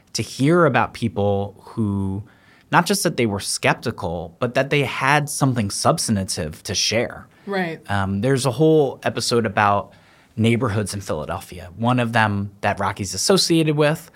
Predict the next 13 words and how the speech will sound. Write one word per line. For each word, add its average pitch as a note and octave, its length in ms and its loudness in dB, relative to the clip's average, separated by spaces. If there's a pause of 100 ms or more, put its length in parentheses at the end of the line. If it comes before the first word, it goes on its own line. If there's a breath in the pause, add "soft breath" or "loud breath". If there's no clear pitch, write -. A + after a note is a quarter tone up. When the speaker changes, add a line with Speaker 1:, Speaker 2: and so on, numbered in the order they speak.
(340 loud breath)
Speaker 1:
South A2+ 340 4
Philly, A#2 340 2
and G2+ 160 0
one G#2 380 0
that, G2 460 0
um, F#2+ 340 -14 (240)
was G#2+ 160 -2
actually A2 320 -2
shot G#2 300 2
on F#2+ 180 -2
scene, E2+ 380 -6
Kensington. F#2+ 640 -4 (120)
Speaker 2:
Mm-hmm. F3+ 340 -2